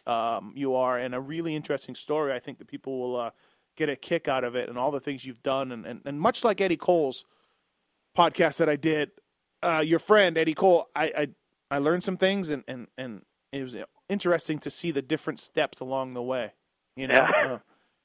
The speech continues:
Speaker 1: everybody kinda
Speaker 2: I
Speaker 1: looks
Speaker 2: do, hey, I do wanna say one other thing that I've
Speaker 1: Yeah.
Speaker 2: had on the back of my mind for a while.
Speaker 1: Right.
Speaker 2: You know all the guys that land on these tough blocks in Supercross?
Speaker 1: Yeah.
Speaker 2: You know,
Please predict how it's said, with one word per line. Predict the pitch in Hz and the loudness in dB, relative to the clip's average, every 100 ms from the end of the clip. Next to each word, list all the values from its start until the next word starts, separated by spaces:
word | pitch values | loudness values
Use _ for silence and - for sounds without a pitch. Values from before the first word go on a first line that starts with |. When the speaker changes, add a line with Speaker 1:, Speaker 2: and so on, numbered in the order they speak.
| 160 | 2
Speaker 1:
everybody | 175 170 | 2 4
kinda | 190 185 | 4 8
Speaker 2:
I | 185 | 8
Speaker 1:
looks | 302 | 8
Speaker 2:
do, | |
hey, | 240 247 | 8 6
I | 190 | 6
do | 233 | 6
wanna | 254 202 - | 4 4 4
say | 196 | 4
one | 175 185 | 6 6
other | 180 151 | 4 4
thing | 156 127 | 2 2
that | 107 | 4
I've | 110 113 | 4 6
Speaker 1:
Yeah. | 151 | 6
Speaker 2:
had | 143 | 4
on | |
the | 123 | 2
back | 117 127 - | 4 4 2
of | |
my | 117 | -2
mind | 113 113 117 | 2 0 0
for | - | 2
a | 104 | 4
while. | 101 90 | 4 4
Speaker 1:
Right. | 113 170 151 - - _ _ _ - | 2 0 0 -8 -20 _ _ _ 2
Speaker 2:
You | 233 | 6
know | 339 | 8
all | 254 | 6
the | 165 | 6
guys | 156 156 | 6 6
that | 120 | 4
land | 110 135 147 | 2 4 4
on | 123 | 0
these | 104 - | -2 2
tough | 127 - | 2 4
blocks | 123 131 - | 2 2 0
in | 110 - | -8 -4
Supercross? | - 123 123 117 - - | 0 2 4 4 2 -6
Speaker 1:
Yeah. | 143 160 214 _ _ _ _ _ - | -4 -4 -4 _ _ _ _ _ 0
Speaker 2:
You | |
know, | 160 | 4